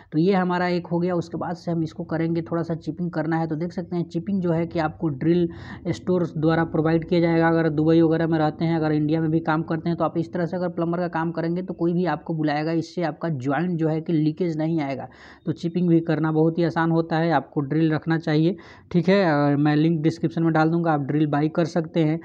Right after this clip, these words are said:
तो इस तरह से अगर आप चिपिंग करते हैं तो बहुत ही ज़बरदस्त चिपिंग होगा ड्रिल से। ये ड्रिल जो है कि हमारा तीनों फॉर्मेट वाला है, ड्रिल भी होगा, हैमरिंग भी होगा और स्क्रू भी टाइट होगा, यानी कि आप सब कुछ कर सकते हैं इस ड्रिल से। उसके बाद चिपिंग करने के बाद से ज्वाइंट करने का बारी आता है। तो देखिए ज्वाइंट करने के लिए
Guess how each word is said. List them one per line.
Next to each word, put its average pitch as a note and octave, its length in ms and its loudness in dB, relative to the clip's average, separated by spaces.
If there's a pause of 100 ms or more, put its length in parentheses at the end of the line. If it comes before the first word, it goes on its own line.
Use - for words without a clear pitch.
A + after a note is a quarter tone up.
(300)
तो G3+ 160 2
इस - 180 -2
तरह G#3 140 4
से G#3 220 2
अगर F#3 160 2
आप F3+ 200 2
चिपिंग F#3 280 -2
करते F3 300 0
हैं F3+ 120 2
तो F#3 100 -2
बहुत D#3 280 2
ही F3 40 2
ज़बरदस्त D#3+ 440 2
चिपिंग E3 300 0
होगा D#3+ 260 4
ड्रिल D3+ 260 2
से। E3+ 160 -2
ये D#3+ 160 4
ड्रिल D#3+ 260 2
जो E3 120 4
है D#3+ 180 2
कि D#3+ 80 -2
हमारा D#3 300 0 (320)
तीनों G3+ 280 2
फॉर्मेट F3 280 0
वाला E3+ 180 4
है, F3+ 100 2
ड्रिल E3+ 240 2
भी F3+ 160 2
होगा, E3 300 4
हैमरिंग E3 380 2
भी E3+ 60 2
होगा E3 360 4
और E3 180 4
स्क्रू E3+ 280 -2
भी D#3+ 100 2
टाइट D#3 320 -2
होगा, D#3+ 180 0
यानी D#3 280 -2
कि D#3+ 120 -4
आप D#3 120 -2
सब C#3+ 200 -8
कुछ D#3+ 140 -4
कर D3+ 140 -8
सकते C#3 280 -10
हैं C#3 80 -4
इस C3 60 -8
ड्रिल C3 200 -8
से। F#3+ 180 -6
उसके F#3+ 220 -6
बाद F#3 120 0
चिपिंग F#3 300 -6
करने F3 180 -2
के E3+ 40 -2
बाद E3+ 120 2
से F#3 120 -4
ज्वाइंट D#3 300 -2
करने C#3+ 220 -4
का C#3 60 -2
बारी B2+ 240 -4
आता A#2+ 140 -6
है। A#2 60 -8
तो A#2+ 80 -10
देखिए B2+ 300 -6
ज्वाइंट D3+ 340 -2
करने E3 260 -2
के E3 100 -4
लिए F3 160 0